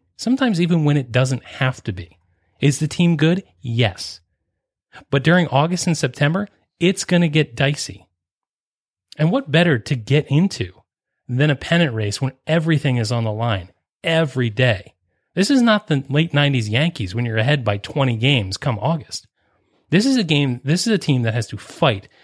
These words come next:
and scratch and bite and claw its way into relevancy every month, every year. And it's an identity that some people can identify with. I think that's the key to being an Orioles fan right now. But,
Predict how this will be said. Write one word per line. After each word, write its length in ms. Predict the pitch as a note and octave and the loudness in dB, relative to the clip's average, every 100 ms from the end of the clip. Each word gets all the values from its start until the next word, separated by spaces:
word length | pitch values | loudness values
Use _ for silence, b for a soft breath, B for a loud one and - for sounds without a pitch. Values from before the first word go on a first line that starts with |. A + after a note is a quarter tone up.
| b - | b -12
and 120 | A2 | -8
scratch 680 | - - - C3 G#2 G2+ - b - | -4 -6 0 0 0 -6 -16 b -10
and 200 | A#2 G2 - | -8 -6 0
bite 320 | C#3 E3 - b - | 0 0 -4 b -12
and 200 | G#2+ - | -12 -10
claw 600 | - - D3 D3 A#2 G2+ | -12 -4 2 4 4 2
its 220 | - D3+ C3+ | -4 -6 -4
way 420 | C3+ A#2+ G#2+ G2 _ | 0 2 0 -4 _
into 260 | D#3+ G3+ G#3 | -4 -2 0
relevancy 720 | D3+ B2+ A#2 G#2+ G2+ A2 G2+ b b _ - | 2 2 0 -4 -4 -6 -6 b b _ -2
every 340 | F3 F3 C#3+ | 0 2 2
month, 340 | A#2+ G2+ F#2 _ _ _ _ | 0 -2 -8 _ _ _ _
every 400 | F3 F3+ D#3+ C3+ | 0 2 2 -2
year. 500 | B2 A#2 A#2+ F#2 F#2 _ _ _ _ _ _ _ | -4 -2 -2 -4 -10 _ _ _ _ _ _ _
And 160 | C3 D3 | -2 0
it's 180 | - - | -2 -4
an 100 | D#3 | 2
identity 720 | D3 C#3+ B2+ F3+ F3+ D3+ D3+ D3+ | 2 2 2 0 0 -2 -2 -4
that 340 | C3+ D3 D3+ _ _ _ _ _ _ _ | -2 0 -2 _ _ _ _ _ _ _
some 220 | - G#2+ | -6 -2
people 220 | C3 C#3+ | 0 -2
can 140 | D#3+ E3+ | -2 -2
identify 500 | E3 E3+ A3 - F2+ | 0 -2 -4 -4 -6
with. 340 | - - _ _ _ _ _ _ _ | -8 -20 _ _ _ _ _ _ _
I 100 | - | 0
think 220 | G3 C4+ D#3+ | 2 2 0
that's 380 | G#2+ B2+ C3+ - | 0 0 0 -4
the 140 | A#2 | -6
key 420 | - - F#2+ - _ _ _ | -6 -6 -6 -8 _ _ _
to 80 | - | -4
being 260 | A#2+ A#2 A2 | 0 0 0
an 60 | |
Orioles 360 | G#2 G#2 G2 - | -4 -6 -6 -8
fan 320 | - G#2 G2+ | -4 -2 -2
right 200 | G#2 A2 | -2 -2
now. 200 | A2 G#2 | -2 -4
But, 420 | G2+ D#3+ C#3 - | -2 0 0 -4